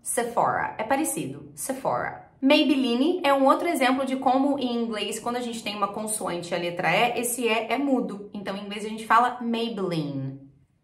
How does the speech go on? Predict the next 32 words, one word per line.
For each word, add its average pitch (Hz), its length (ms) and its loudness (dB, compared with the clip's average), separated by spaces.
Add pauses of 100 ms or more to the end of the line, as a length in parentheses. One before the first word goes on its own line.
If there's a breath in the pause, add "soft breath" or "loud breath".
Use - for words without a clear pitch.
(100)
Maybelline. 165 1080 -2 (140)
Olha 233 220 2
como 254 180 0
o 233 40 2
último 233 300 -2
som 202 220 2
é 196 40 4
da 196 100 2
letra 190 260 2
N. 143 460 -4 (160)
Maybelline. 160 1160 -2 (100)
A 196 100 8
próxima 254 380 2
marca 202 260 6
eu 196 60 2
adoro, 156 480 4
porque - 160 -8
eu 180 40 0
gosto 180 220 4
de 190 80 -2
ver 185 80 2
a 180 140 6
cara 208 320 8
das 226 180 -2
pessoas 185 500 -4
quando 185 200 -4
eu 190 100 0
falo 180 540 4 (240 loud breath)
a 185 100 4
pronúncia 190 500 2
em 190 100 2
inglês. 151 440 -4